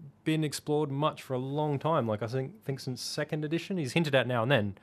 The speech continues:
but he's the fallen Phoenix Lord, who it's strongly implied, well, it's basically proven that he, um, created the Incubi, and it's rumoured that Drazhar is connected to him or is him, or no one's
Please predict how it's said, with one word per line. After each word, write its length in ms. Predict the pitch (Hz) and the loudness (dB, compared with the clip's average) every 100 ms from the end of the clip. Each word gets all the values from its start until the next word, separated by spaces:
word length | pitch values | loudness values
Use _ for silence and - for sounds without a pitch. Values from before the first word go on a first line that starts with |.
| - - - | -20 -18 -4
but 100 | 123 | 0
he's 160 | 139 | 0
the 60 | 123 | 0
fallen 300 | - 143 123 | 2 4 4
Phoenix 420 | 107 147 135 - 120 | 4 2 2 0 -4
Lord, 280 | 101 107 - - - - - | -4 -6 -10 -20 -20 -18 4
who 240 | 135 131 | 6 8
it's 180 | 131 117 | 4 0
strongly 920 | - - 139 143 139 131 123 123 120 | -4 2 6 8 8 6 6 4 2
implied, 800 | 120 110 - 123 120 120 113 107 104 | 0 -4 0 4 8 8 6 2 0
well, 220 | - 107 113 | 4 6 4
it's 200 | 110 - - 123 | -2 -6 -14 -2
basically 260 | 113 104 - | 0 0 0
proven 240 | 117 107 | 2 2
that 120 | 107 107 | 2 4
he, 280 | 123 113 - - - - - | 4 2 -4 -20 -20 -18 -2
um, 460 | 127 110 104 104 - - - | 2 4 2 -2 -6 -16 -16
created 460 | - 131 120 120 120 | -4 2 4 4 2
the 100 | 110 | 0
Incubi, 480 | 104 107 92 98 170 - _ - - _ _ | 0 0 -2 -2 -6 -8 _ -20 -20 _ _
and 680 | - 120 110 110 107 107 110 - - | -2 2 4 2 2 0 -4 -10 -10
it's 320 | 147 131 - | -6 -6 -8
rumoured 560 | 123 117 123 113 107 107 | -8 0 2 4 2 0
that 280 | 113 104 107 - _ - | 0 0 0 -10 _ -14
Drazhar 680 | 123 117 117 120 131 143 131 | -4 0 2 4 6 8 6
is 120 | 110 | 0
connected 400 | - 113 113 - | 0 2 0 -2
to 100 | - | 0
him 160 | 120 120 | 2 2
or 160 | 107 113 | -2 2
is 240 | 120 120 | 4 4
him, 300 | 135 135 135 | 4 6 6
or 200 | 98 98 | 4 2
no 140 | 107 127 | 6 6
one's 200 | 127 | 6